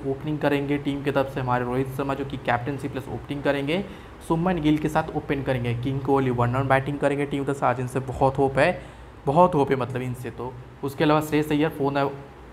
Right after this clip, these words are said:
बहुत दिन बाद वापसी कर रहे हैं टीम तरफ से, but अच्छे है टीम तरफ से कवर करके चल सकते हैं। फोन बैटिंग करेंगे, ओडीआई के काफ़ी सही है।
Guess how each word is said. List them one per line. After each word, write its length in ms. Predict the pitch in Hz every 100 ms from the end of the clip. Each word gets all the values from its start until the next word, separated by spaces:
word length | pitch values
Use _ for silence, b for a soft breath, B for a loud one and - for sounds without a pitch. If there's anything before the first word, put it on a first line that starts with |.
| -
बहुत 220 | - 123
दिन 360 | 120 131 127 123
बाद 260 | 127 123 123
वापसी 340 | 123 123 -
कर 200 | 120 123
रहे 160 | 113 117
हैं 80 | 117
टीम 140 | 117 117
तरफ 100 | 117
से, 120 | 117
but 160 | 117 120
अच्छे 220 | 117 156
है 80 | 151
टीम 200 | 147 139
तरफ 120 | 135
से 100 | 135
कवर 240 | 127 127
करके 200 | 135 131
चल 160 | 131 127
सकते 260 | 143 127
हैं। 80 | 131
फोन 220 | 131 123
बैटिंग 320 | 123 123 131 139
करेंगे, 340 | 131 - 131
ओडीआई 260 | 120 123 123
के 100 | 123
काफ़ी 280 | 120 117
सही 260 | - 131 127
है। 180 | 131